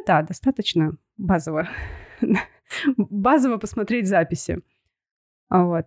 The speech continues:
А если хочется уже роста, да, и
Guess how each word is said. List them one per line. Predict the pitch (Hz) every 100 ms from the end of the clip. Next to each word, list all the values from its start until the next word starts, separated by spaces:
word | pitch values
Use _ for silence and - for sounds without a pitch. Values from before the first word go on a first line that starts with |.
| _
А | - 175
если | 175 214 269 - 202
хочется | - 214 247 226 - 185
уже | 180 180 180 196 190 175
роста, | 180 269 330 - 175
да, | 170 208
и | 196